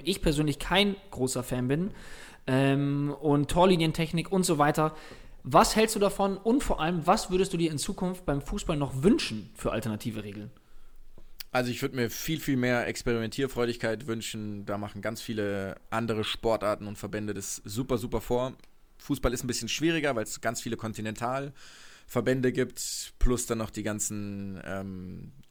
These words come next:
Speaker 2: globaleren sozusagen, also das ist nicht ganz so einfach, aber was mir wahnsinnig zuwider ist, ist Simuliererei, Schauspielerei, das Gemeckere beim Schiedsrichter, das find ich fürchterlich. Ich find auch, eine Schwalbe ist Betrug.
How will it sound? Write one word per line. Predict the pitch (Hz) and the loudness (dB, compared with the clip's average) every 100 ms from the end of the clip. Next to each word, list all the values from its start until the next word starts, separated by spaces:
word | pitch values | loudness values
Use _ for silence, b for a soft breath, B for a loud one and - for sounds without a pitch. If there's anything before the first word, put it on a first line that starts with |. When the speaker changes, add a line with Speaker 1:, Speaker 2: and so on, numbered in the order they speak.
| - | -6
Speaker 2:
globaleren | 104 101 135 131 120 | 0 4 6 6 2
sozusagen, | 117 117 113 110 110 | 0 -4 -2 -4 -4
also | 101 104 | -6 -10
das | 107 | -10
ist | |
nicht | 107 | -8
ganz | - 127 | -4 -4
so | - | -4
einfach, | 85 123 - - - | -4 -4 -2 -4 0
aber | 113 120 117 107 - | 4 4 4 0 -2
was | 107 - | -4 -2
mir | 117 110 98 | -2 -2 0
wahnsinnig | 110 131 - 110 104 - - - - b b b b b b | 0 0 -2 -6 -8 -10 -14 -18 -20 b b b b b b
zuwider | - - 113 160 147 110 | -6 -2 0 4 4 4
ist, | 123 - - | 0 -2 -6
ist | - 110 101 - - - | -4 -2 -2 -4 -6 -10
Simuliererei, | 113 101 120 123 120 117 110 104 104 101 101 - | -10 -4 0 2 4 2 2 0 0 -2 -4 -10
Schauspielerei, | - 117 120 - 107 101 101 95 95 95 - - | -6 -2 -2 -2 -2 0 0 0 -2 -6 -10 -12
das | 104 - - - - - | -6 -4 -4 -6 -12 -10
Gemeckere | - 113 120 117 107 | -6 -4 -2 -2 0
beim | 107 | -2
Schiedsrichter, | 107 - 120 113 - 107 101 | -2 -4 -4 -6 -4 -4 -4
das | 101 | -6
find | - 110 - | -6 -8 -6
ich | 95 101 - - - b b b b b | -6 -4 -6 -8 -14 b b b b b
fürchterlich. | - 156 165 165 143 143 | 2 4 6 4 2 2
Ich | - - | -4 -2
find | 139 | 0
auch, | 113 | 0
eine | 113 | 0
Schwalbe | - 123 135 143 | 2 4 4 2
ist | 117 - | -2 -6
Betrug. | 110 - 156 - - | -6 -2 -2 -4 -18